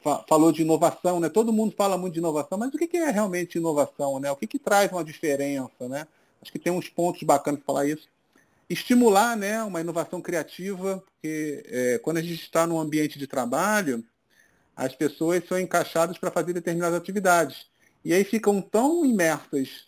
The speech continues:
né, naquele universo ali, né, de, operacional, né, que a, o lado criativo acaba sendo um pouco ceifado, né? Então a gente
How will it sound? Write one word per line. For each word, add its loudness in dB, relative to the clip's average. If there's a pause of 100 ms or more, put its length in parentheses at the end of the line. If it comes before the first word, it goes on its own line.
né, -6 (200)
naquele 2
universo 4
ali, 4
né, 0
de, -8
operacional, 2
né, -6 (320)
que 0
a, 4
o -2
lado 0
criativo -6
acaba -4
sendo -4
um -6
pouco -10
ceifado, -6 (220)
né? -12 (140)
Então -4
a -4
gente -10